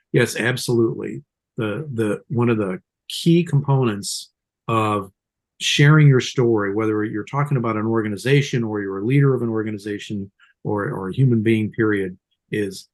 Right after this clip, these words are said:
creating that re-, relatability by sharing a story that people understand. And, you know, in your case, the, the, so many people have been affected by substance abuse and,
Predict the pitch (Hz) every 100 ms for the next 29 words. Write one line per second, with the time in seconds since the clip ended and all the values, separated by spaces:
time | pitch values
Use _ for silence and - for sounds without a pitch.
0 | _ - 147 165 165 147 123 127 127 127
1 | 117 110 120 127 117 117 107 104 98 _
2 | _ _ - 113 110 - _ - - 147
3 | 151 165 151 143 123 110 110 107 98 143
4 | 127 113 104 95 90 - 107 90 - -
5 | 95 101 101 95 98 117 - 107 101 -
6 | _ _ _ 101 101 101 98 95 104 -
7 | _ - 151 160 151 143 139 - 104 107
8 | 98 - 110 - 104 95 92 - 104 -
9 | 101 - 95 95 92 - 95 92